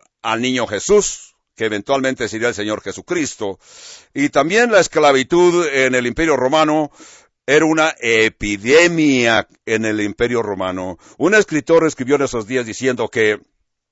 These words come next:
había por lo menos tres esclavos por cada persona que era libre en el Imperio Romano. Eso era una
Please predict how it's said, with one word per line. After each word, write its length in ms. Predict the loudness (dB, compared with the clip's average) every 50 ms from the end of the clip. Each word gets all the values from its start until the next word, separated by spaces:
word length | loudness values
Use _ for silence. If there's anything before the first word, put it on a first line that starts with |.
| _ _ _ _ _ _ _
había 320 | -6 -4 0 2 4 2 4
por 180 | 4 2 2
lo 120 | 4 2 2
menos 240 | 2 2 0 0 0
tres 240 | 0 -2 -2 0
esclavos 580 | -2 -6 -6 -2 0 2 2 2 2 -2 -2 -6 _ -20 -20 -20 _ _ _ _
por 320 | -6 -4 -4 -4 -4 -8
cada 460 | -6 0 2 4 4 6 4 4 2 2
persona 400 | -2 -6 -4 -2 -2 -2 -2 -2
que 120 | -2 -2
era 120 | 0 0
libre 480 | 0 -2 -2 0 0 0 0 0 -2 _ _ _ _ _ _ _ _ _ _ _ _ _ -6
en 180 | -4 -2 -2 -2
el 80 | -2
Imperio 380 | -4 -4 -2 -2 0 0 0 -2
Romano. 640 | -2 -4 -6 -4 -6 -4 -4 -6 -6 -8 -10 -12 -16 _ _ _ _ _ _ _ _ _ _ _ _ _ _ _ _ _ _ _ -4 -2
Eso 360 | 0 0 0 0 0 2 2
era 240 | 2 4 4 2 2
una 520 | 2 0 -2 -2 -2 -2 -2 -4 -8